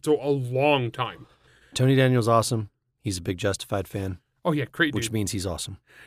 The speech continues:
Speaker 1: Yeah, well, it's actually, and for my book, we actually got our, um, Art Mullen. We have, uh, from Justified, we have Nick Searcy. The
Speaker 2: Yeah.
Speaker 1: actor is the forward.
Speaker 2: Oh,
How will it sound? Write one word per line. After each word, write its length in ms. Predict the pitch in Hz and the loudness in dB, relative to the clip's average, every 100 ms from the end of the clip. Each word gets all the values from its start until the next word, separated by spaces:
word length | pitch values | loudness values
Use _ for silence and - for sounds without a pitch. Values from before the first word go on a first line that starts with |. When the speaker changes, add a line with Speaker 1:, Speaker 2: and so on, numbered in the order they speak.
| _ | _
Speaker 1:
Yeah, 140 | 170 143 | 4 4
well, 100 | 170 | 4
it's 100 | 185 | 2
actually, 320 | 226 220 175 | 0 0 0
and 100 | 143 | 0
for 120 | 170 | 0
my 160 | 160 143 | 2 2
book, 240 | 151 151 | 2 2
we 100 | 147 | 2
actually 220 | 151 139 | 2 0
got 160 | 135 - | -4 -4
our, 260 | 123 127 | -10 -8
um, 320 | 135 120 110 98 | -6 -6 -8 -2
Art 200 | 151 143 | 0 0
Mullen. 400 | 139 165 120 123 | 0 0 -2 -4
We 100 | 139 | 0
have, 300 | 151 139 127 | 2 2 0
uh, 160 | 131 | -8
from 180 | 127 151 | -4 -2
Justified, 360 | 147 135 131 131 | 0 -2 -2 -4
we 100 | 135 | -2
have 280 | 135 117 120 | -2 -2 -2
Nick 200 | 135 147 | -4 -4
Searcy. 480 | - 139 139 139 - | -4 -4 -6 -8 -6
The 100 | 123 | -4
Speaker 2:
Yeah. 120 | 123 | -4
Speaker 1:
actor 180 | - 143 | -4 -6
is 300 | 135 156 135 | -2 -2 -2
the 100 | 131 | -4
forward. 480 | 147 165 117 110 - _ _ - | -2 -2 -4 -10 -16 _ _ 6
Speaker 2:
Oh, 380 | 208 190 101 | 8 8 6